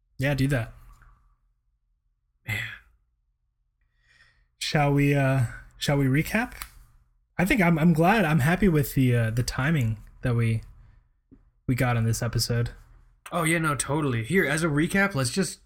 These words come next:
Speaker 2: let's just go down the line again and just say all the watches. Right?
Speaker 1: Okay.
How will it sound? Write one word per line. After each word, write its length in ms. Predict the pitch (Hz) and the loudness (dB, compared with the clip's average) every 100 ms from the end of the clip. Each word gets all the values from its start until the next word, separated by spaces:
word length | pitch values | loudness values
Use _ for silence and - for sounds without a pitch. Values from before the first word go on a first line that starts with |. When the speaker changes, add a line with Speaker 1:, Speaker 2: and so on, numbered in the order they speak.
| _ | _
Speaker 2:
let's 180 | 120 110 | -8 -4
just 180 | 180 170 | -4 -2
go 100 | 151 | -2
down 220 | 120 113 | 0 0
the 80 | 123 | 0
line 500 | 110 113 127 113 110 - | 0 0 0 0 -2 -8
again 540 | 110 113 123 113 110 - _ _ _ _ _ _ _ | -6 -2 0 0 -2 -10 _ _ _ _ _ _ _
and 120 | 120 113 | -8 -6
just 160 | 117 | -6
say 120 | 117 | -4
all 120 | 120 117 | 0 0
the 80 | |
watches. 520 | 107 117 117 101 - - _ _ _ _ _ _ _ _ _ - - _ | 0 -2 -4 -10 -18 -20 _ _ _ _ _ _ _ _ _ -20 -20 _
Right? 300 | 107 147 143 - - | -4 -4 -6 -12 -8
Speaker 1:
Okay. 280 | 156 156 | 0 0